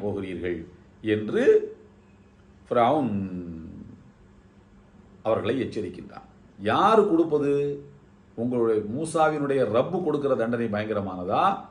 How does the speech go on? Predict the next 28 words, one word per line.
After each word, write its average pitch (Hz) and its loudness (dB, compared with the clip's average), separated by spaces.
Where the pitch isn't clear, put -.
உங்களுடைய 185 4
ரப்பாக 151 6
இருக்கக்கூடிய 127 -2
நான் 143 0
கொடுக்கக்கூடிய 131 -2
தண்டனை 113 -4
பயங்கரமானதா 98 -4
என்பதை 107 0
நீங்க 101 -4
பார்க்கத்தானே 156 -2
போறீங்க. 98 -6
பார் 156 0
என்ன 135 -2
பண்றேன் 110 -4
பாரு, 90 -4
நான் 127 0
உங்களுக்கு 147 -2
அனுமதி 147 -4
கொடுக்க 139 -6
முன்னாடி 131 -2
நீங்க 120 -2
அவரை 107 -4
நம்பலாமா 104 -4
அப்படின்னு 104 -8
கடைசி 147 -2
ஆயுதத்தை 101 -4
எடுத்து 101 -4
ஃபிரௌன் 123 -2